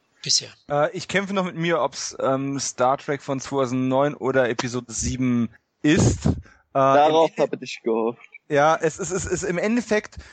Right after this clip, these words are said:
Speaker 2: man sieht, dass er als Filmemacher wirklich, äh, dazugelernt und gereift ist. Also von daher ist es tatsächlich Star Wars der reifere Film und es ist sein, ähm, seine Kindheitsinspiration. Das, das merkt man dem Ding auch an. Auf der anderen Seite muss man natürlich wiederum sagen,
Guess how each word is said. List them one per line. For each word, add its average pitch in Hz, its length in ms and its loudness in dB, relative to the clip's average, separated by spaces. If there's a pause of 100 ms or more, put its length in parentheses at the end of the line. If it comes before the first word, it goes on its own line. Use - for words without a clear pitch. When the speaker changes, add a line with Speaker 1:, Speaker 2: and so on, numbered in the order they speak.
(520)
Speaker 2:
man 151 300 0
sieht, 196 220 -4
dass 202 140 2
er 175 120 4
als 151 160 0
Filmemacher 160 500 -2
wirklich, - 440 -6
äh, 139 240 4
dazugelernt 151 560 0
und 139 80 -4
gereift 123 380 0
ist. - 100 -10
Also 123 140 -2
von 135 140 -4
daher 139 220 4
ist 160 120 -4
es - 160 -10
tatsächlich 160 440 -2
Star 143 240 2
Wars 151 140 -2
der 127 140 0
reifere 131 380 0
Film 214 380 -2 (160)
und 165 160 -4
es 156 100 -2
ist 151 200 -4 (240)
sein, 160 480 2 (800)
ähm, 143 300 2
seine 147 400 0
Kindheitsinspiration. 139 1040 -2
Das, 127 160 -4
das - 200 -4
merkt 147 220 0
man 165 100 -2
dem 147 120 -4
Ding 143 160 -4
auch 156 260 -2
an. 139 100 0
Auf 135 240 -2
der 110 180 0
anderen 147 220 0
Seite 170 140 0
muss 175 120 -6
man 196 80 -2
natürlich 180 200 -6
wiederum 185 300 0
sagen, 190 360 2